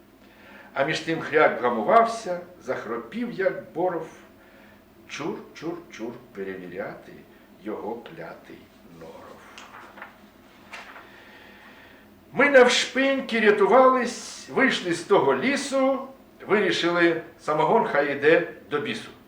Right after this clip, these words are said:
І щоб я іще колись вирощував свині, зарікаюсь, бізнес тот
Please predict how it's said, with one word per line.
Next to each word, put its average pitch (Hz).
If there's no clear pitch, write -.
І 175
щоб -
я -
іще -
колись 185
вирощував 156
свині, 147
зарікаюсь, 95
бізнес 180
тот -